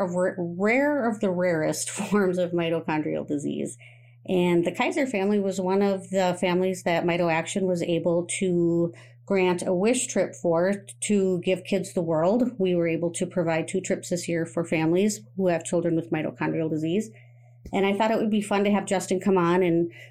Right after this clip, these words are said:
tell everybody about their trip and just what it meant for them to be part of such a great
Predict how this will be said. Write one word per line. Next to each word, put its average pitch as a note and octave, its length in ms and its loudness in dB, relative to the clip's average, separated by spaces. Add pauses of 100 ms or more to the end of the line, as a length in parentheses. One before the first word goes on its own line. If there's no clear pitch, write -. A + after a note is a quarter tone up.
(120)
tell G#3+ 180 2
everybody G#3 360 2
about F#3+ 260 0
their D#3 120 -2
trip A3+ 400 -2
and F3 560 2 (340)
just - 340 -2
what G3 160 2
it F3+ 80 0
meant F#3+ 240 0
for G3 100 -2
them F3+ 380 0 (120)
to F3 400 0
be F3+ 120 2
part F3+ 260 -2
of F3 100 0
such E3+ 220 -4
a E3 80 -4
great F3+ 400 -2